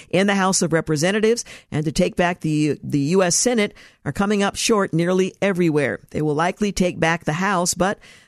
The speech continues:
by a very slim margin after an extraordinarily tepid showing that may land them, uh, with a majority of just, um, just north of two hundred and twenty seats. They're unlikely to take back the Senate, given that the deciding vote will likely come via a runoff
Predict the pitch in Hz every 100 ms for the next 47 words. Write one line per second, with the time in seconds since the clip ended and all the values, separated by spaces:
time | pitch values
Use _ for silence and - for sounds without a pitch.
0 | - 151 143 185 226 240 - 170 147 143
1 | 139 147 175 - 160 160 151 143 - 180
2 | 196 190 175 160 151 - 226 233 190 -
3 | 156 147 139 156 - _ _ 175 160 185
4 | 240 208 165 151 139 165 143 - 156 151
5 | 151 135 170 175 143 135 160 160 - 165
6 | 143 143 - - 202 165 185 202 151 -
7 | 196 165 170 156 - 175 165 147 - 175
8 | - - - - - 135 156 175 165 185
9 | 196 180 165 170 - 165 170 151 - 190
10 | 208 - 160 160 156 147 143 143 - 170
11 | 165 156 156 190 - 151 151 196 233 180
12 | - 143 156 151 156 - 143 160 202 190
13 | 151